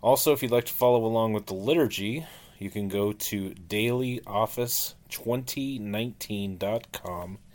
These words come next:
and I'll leave a link in the description. You can go right to it from there, and you can follow right along with me from beginning to end.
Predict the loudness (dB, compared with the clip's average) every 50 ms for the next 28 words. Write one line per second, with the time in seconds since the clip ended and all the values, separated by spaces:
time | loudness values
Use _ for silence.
0 | -20 -20 -20 -20 -20 -20 -20 -18 -6 -2 0 2 2 0 0 -2 -2 -2 -4 -4
1 | -6 -8 -10 -8 -6 -6 -4 -4 -4 -6 -6 -2 -2 -2 -2 -2 -4 -8 -8 -6
2 | -8 -8 -10 -10 -12 -12 -8 -6 -6 -4 -4 -4 -4 -6 -6 -10 -10 -8 -8 -8
3 | -8 -10 -10 -12 -10 -8 -6 -4 -4 -4 -6 -10 -14 -20 -20 -20 -20 -20 -20 -20
4 | -20 -20 -20 -20 -20 -20 -20 -20 -20 -14 -4 -2 0 0 2 0 0 -2 -2 -4
5 | 2 6 6 8 8 6 6 6 6 6 6 6 6 6 4 4 0 -2 -2 -4
6 | -4 -4 -4 -4 -4 -4 -4 -2 -2 -2 -2 -2 -4 -4 -8 -8 -8 -12 -12 -14
7 | -16